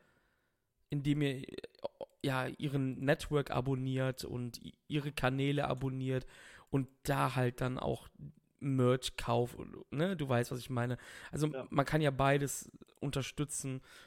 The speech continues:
Speaker 1: und, ähm, natürlich hat das natürlich damit zusammen, dass Bushi Road halt der Besitzer von New Japan Pro Wrestling, beziehungsweise die, die die meisten Anteile halten an New Japan,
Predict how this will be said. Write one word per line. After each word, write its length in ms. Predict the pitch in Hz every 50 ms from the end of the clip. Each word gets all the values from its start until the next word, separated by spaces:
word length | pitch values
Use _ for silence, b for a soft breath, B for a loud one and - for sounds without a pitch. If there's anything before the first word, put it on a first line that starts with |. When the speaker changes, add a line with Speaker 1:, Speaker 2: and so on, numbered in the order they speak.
| B B
Speaker 1:
und, 440 | B - 135 135 139 135 131 - -
ähm, 240 | - 143 135 139 -
natürlich 400 | - 135 - - 190 175 160 -
hat 140 | 151 147 -
das 160 | 156 135 -
natürlich 520 | - - - - - 165 156 143 - - _
damit 300 | - 131 135 143 135 127
zusammen, 540 | - - 139 123 127 131 131 131 135 131 127 - B B B B B B B B B _
dass 540 | - 123 123 120 - - - - - - - 131 120 120 -
Bushi 340 | - 156 170 151 - - 143
Road 560 | 131 127 131 127 131 131 131 - - - - _ _ _ _ _ _ _ _ _ _ _ _ _ _ _ _ _ _ _ _ _ _ _ _ _ - - - -
halt 480 | - 120 117 120 120 - - - - -
der 80 | 127 123
Besitzer 400 | 131 120 117 127 - - 131 113
von 160 | 120 120 123
New 80 | 127
Japan 480 | 127 127 135 - - - 123 120 117 110
Pro 200 | - - 123 123
Wrestling, 300 | 120 120 - - 131 123
beziehungsweise 460 | 117 - - 147 139 127 127 123 127
die, 100 | 123 135
die 120 | 131 131 139
die 60 | 131
meisten 380 | 127 123 120 123 127 - -
Anteile 400 | - - 123 120 139 123 113 110
halten 220 | 110 113 117 - -
an 100 | 120 117
New 120 | 120 123
Japan, 340 | 123 131 - - 127 123 123